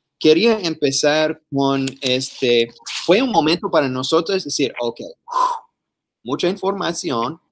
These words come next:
¿y qué es la ciencia? En, en, a raíz de la ciencia es hacer un experimento. Entonces, yo siempre, ah, empiezo con mis estudiantes, algo sencillo. ¿Qué tenemos enfrente de mí ahora?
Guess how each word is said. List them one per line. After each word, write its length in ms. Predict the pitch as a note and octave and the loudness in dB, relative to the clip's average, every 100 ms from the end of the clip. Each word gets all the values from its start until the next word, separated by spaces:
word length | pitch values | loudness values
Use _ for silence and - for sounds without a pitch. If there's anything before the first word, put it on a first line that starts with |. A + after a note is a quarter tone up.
| _ _ _ _ - | _ _ _ _ -2
¿y 280 | C#3 C3 - | 0 0 -4
qué 160 | E3+ F#3+ | 0 2
es 120 | E3 | 2
la 160 | D3+ | 2
ciencia? 720 | C#3+ C#3 C#3 D#3 E3 E3 F3+ - _ - | 0 0 -2 0 0 0 0 -8 _ -6
En, 260 | C3+ B2+ - | -4 -4 -4
en, 180 | B2+ - | -6 -4
a 140 | B2 | -6
raíz 400 | A#2+ A2+ C3 G#3 | -6 -2 -2 -2
de 100 | F3 | -2
la 160 | D3 A#2 | -2 -2
ciencia 540 | - C#3 C#3 D3+ C3+ - _ - | -2 -2 -2 -4 -4 -6 _ -4
es 400 | C3 C3+ - - | -2 -2 -6 -10
hacer 380 | A2+ - C#3+ D3 | -8 -2 0 -2
un 340 | D3 C#3 C3 | -4 -6 -6
experimento. 800 | A#2+ - A#2 A2 G2+ E2+ - - _ _ _ _ _ | -6 -4 -2 -2 -6 -12 -16 -20 _ _ _ _ _
Entonces, 680 | B2 B2 C#3+ D3 C#3+ C#3+ - _ _ _ _ | -8 -2 0 0 -2 -4 -6 _ _ _ _
yo 200 | C3 E3 | -2 0
siempre, 580 | F#3+ F#3+ F#3+ F3+ E3 - B2+ | 0 0 -2 -2 -4 -4 -2
ah, 320 | B2 A#2 G#2+ - | 2 2 0 -6
empiezo 440 | C3 - D3+ - | -8 -4 -4 -4
con 180 | D3+ C#3 | -2 -2
mis 200 | C3 B2+ | -2 -4
estudiantes, 920 | - C3+ A#2+ G2+ G#2 F#3 B3+ - - _ - | -2 0 0 -2 -2 -2 -2 -4 -10 _ -4
algo 400 | C3 E3+ F#3 G3+ G3+ - | 0 2 2 0 -2 -4
sencillo. 800 | - A#2+ G#2+ - C3+ - - - _ _ _ | -2 -2 -2 0 0 -2 -8 -16 _ _ _
¿Qué 240 | D#3 F#3+ - | 2 2 0
tenemos 400 | E3 D#3 E3+ E3+ | -2 0 0 -2
enfrente 440 | D3+ - E3 E3 F3+ | -2 0 0 0 0
de 200 | D#3+ D3+ | 2 2
mí 300 | C#3 F3 A3+ C3 | 2 -2 -2 0
ahora? 540 | C#3 F3 A3+ B3+ | 2 4 2 0